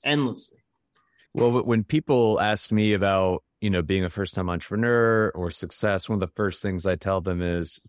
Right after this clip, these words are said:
Speaker 2: find a partner with a complementary skill set.
Speaker 1: Yes.
Speaker 2: And just s-, <laughs> stay within your swim lane. And I wanna talk about the superpowers, but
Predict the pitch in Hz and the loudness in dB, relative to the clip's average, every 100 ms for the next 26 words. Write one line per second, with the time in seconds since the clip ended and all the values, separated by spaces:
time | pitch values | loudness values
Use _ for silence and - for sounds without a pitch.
0 | - 107 110 110 104 - 95 - 110 104 | -4 0 2 2 0 -2 -6 -2 0 0
1 | 92 90 90 - 98 92 92 90 92 - | 0 -2 -4 -4 -4 -2 -4 -2 -4 -4
2 | 101 87 - 71 62 _ _ _ 104 110 | -2 -2 -4 -6 -8 _ _ _ -10 -8
3 | 101 - 101 92 _ _ _ 104 95 110 | -6 -8 -10 -18 _ _ _ -2 2 0
4 | 92 - - - - - - 165 117 - | 0 -8 -10 -10 -10 -12 -4 -2 -2 0
5 | 139 147 143 120 - 120 113 98 95 92 | 2 2 2 0 0 0 2 2 2 2
6 | 92 - _ _ _ _ _ 98 104 113 | 0 -4 _ _ _ _ _ -2 0 0
7 | 107 110 98 98 82 92 107 92 - 90 | 0 -2 0 -2 -2 -6 -4 -6 -2 -2
8 | 90 85 - 92 | 0 -2 -2 -2